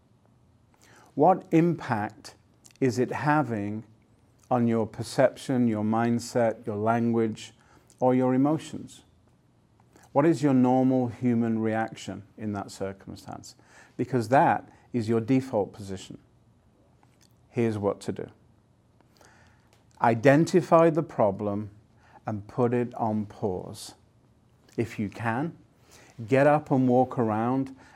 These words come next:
and let self-control take over. If you're not able to be mobile right now, just access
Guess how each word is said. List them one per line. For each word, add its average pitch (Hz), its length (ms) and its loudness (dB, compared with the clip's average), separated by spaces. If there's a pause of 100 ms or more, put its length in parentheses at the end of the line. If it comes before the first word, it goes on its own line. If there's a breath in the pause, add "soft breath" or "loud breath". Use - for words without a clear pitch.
(120 loud breath)
and 120 140 0
let 123 180 0
self-control 120 880 0
take 107 340 -6
over. 104 380 -6 (1700)
If 123 200 0
you're 170 100 6
not 156 300 6
able 131 640 6
to 120 180 -4
be 110 320 0
mobile 117 800 4
right 101 300 -4
now, 104 380 -6 (480 soft breath)
just - 320 -8
access - 880 0